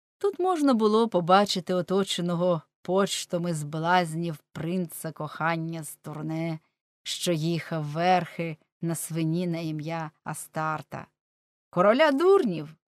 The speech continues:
з Лілля, що йшов за своїм конем, держачись за його хвіст, принца розваг з Валасьєна, який розважався тим, що лічив, скільки разів бухне його віслюк,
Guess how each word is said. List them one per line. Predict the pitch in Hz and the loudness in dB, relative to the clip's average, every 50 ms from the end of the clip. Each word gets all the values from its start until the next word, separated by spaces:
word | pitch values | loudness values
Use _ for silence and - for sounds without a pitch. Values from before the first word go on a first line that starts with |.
| _ _ | _ _
з | - 151 143 156 | -10 -8 -6 -6
Лілля, | 147 147 160 175 202 220 226 226 220 214 208 208 - _ _ _ _ _ _ _ | -4 -2 -2 0 0 2 2 2 2 2 0 0 -4 _ _ _ _ _ _ _
що | - - - - 185 | -14 -12 -4 -2 0
йшов | 190 180 - - - 190 196 196 196 190 180 170 165 156 _ _ | 0 0 -2 -2 -2 0 2 2 2 2 0 -2 -4 -8 _ _
за | 170 170 180 | -4 -4 -2
своїм | 170 - - 180 180 175 180 180 170 | -2 -4 -4 -4 -4 -2 -2 -4 -4
конем, | - - 170 170 165 170 180 180 180 175 - _ _ _ _ _ | -4 -2 -2 -2 0 0 -2 -2 -4 -4 -8 _ _ _ _ _
держачись | 170 160 180 175 170 - - 175 - - 180 156 | -2 0 2 2 2 0 -2 -4 -4 -4 -6 -4
за | 151 165 | -4 -4
його | 165 165 165 156 165 175 170 | -2 -2 -2 0 0 0 0
хвіст, | 160 - - 160 151 160 165 170 165 - - - _ _ _ _ _ _ _ _ _ _ _ _ _ _ | 0 -4 -6 -6 -4 -4 -6 -8 -10 -12 -18 -20 _ _ _ _ _ _ _ _ _ _ _ _ _ _
принца | - - 156 160 170 175 170 - - - 160 | -10 -8 -4 -2 -2 -2 -2 -2 -2 -2 -2
розваг | 160 165 165 151 147 147 151 170 175 180 175 170 147 147 - - _ _ _ _ _ | -2 -2 -4 -4 -6 -4 -2 0 0 0 0 0 -4 -10 -16 -20 _ _ _ _ _
з | - 151 151 | -12 -10 -6
Валасьєна, | 151 160 160 165 160 156 - - - 143 143 151 165 180 202 214 202 185 156 - - _ _ _ _ _ _ _ | -4 -4 -4 -4 -4 -4 -6 -6 -8 -8 -8 -6 -2 -2 0 0 0 -2 -4 -6 -10 _ _ _ _ _ _ _
який | 170 165 - - 165 | -10 -8 -4 -4 -4
розважався | 156 160 156 151 151 165 156 143 170 175 185 180 160 - - - 165 | -2 -2 -4 -4 -4 -4 -4 -2 0 2 2 2 2 -2 -6 -8 -10
тим, | 147 - 180 190 202 185 | -8 -6 -4 -2 -2 -2
що | - - - 180 156 | -4 -6 -6 -6 -6
лічив, | 156 160 - - - 196 208 185 | -6 -8 -8 -4 -2 -2 -2 -2
скільки | 160 - - - - 190 226 247 247 - - 220 | -4 -8 -10 -8 -6 -4 -4 -4 -4 -4 -2 -2
разів | 214 202 185 156 170 208 226 214 190 - _ _ _ _ | 0 0 0 0 0 2 2 2 2 0 _ _ _ _
бухне | 170 160 165 190 196 185 - - 165 165 | -10 -4 2 2 2 2 0 -2 -4 -4
його | 170 165 160 147 160 175 170 151 - _ _ _ | -2 -2 -4 -2 -2 -2 -2 -2 -4 _ _ _
віслюк, | 175 165 160 156 - - - 147 143 156 165 165 165 156 - - - | -2 -2 -2 -2 -4 -6 -8 -8 -8 -8 -8 -8 -10 -12 -14 -20 -20